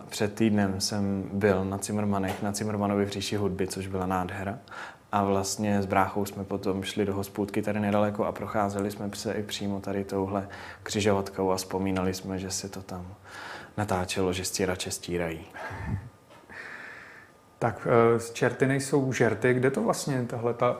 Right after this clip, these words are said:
Speaker 2: lokace
Speaker 1: Aha.
Speaker 2: těch kasáren?
Speaker 1: Tohle je v Jinonicích na statku, kde teďka sídlí vlastně klub, kde se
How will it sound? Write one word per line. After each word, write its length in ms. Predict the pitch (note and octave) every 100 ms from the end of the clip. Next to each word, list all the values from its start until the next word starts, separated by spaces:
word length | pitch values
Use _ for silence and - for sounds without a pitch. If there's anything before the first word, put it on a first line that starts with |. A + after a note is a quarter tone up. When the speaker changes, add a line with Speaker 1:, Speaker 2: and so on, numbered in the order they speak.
| -
Speaker 2:
lokace 580 | A2+ - A#2 - A2+ G#2 - G#2+
Speaker 1:
Aha. 200 | G#2 A2
Speaker 2:
těch 120 | -
kasáren? 640 | A#2+ - B2+ A2+ A2+ G#2 G#2 - -
Speaker 1:
Tohle 340 | G#2+ A2 C3+
je 200 | D3 C#3+
v 120 | A#2 F#2+
Jinonicích 800 | G2 F#2+ F#2 F2+ F2+ G#2 -
na 140 | G#2 G2+
statku, 440 | - G#2 - A#2+
kde 200 | B2 A2+
teďka 420 | A2+ A2 - A2+
sídlí 720 | A2 - A2+ G#2 G#2 G#2 G#2
vlastně 500 | G2 G2+ G2+ A2+ G#2+
klub, 340 | G#2 G#2+ G2+ G2
kde 240 | F#2+ G2+
se 360 | - - G2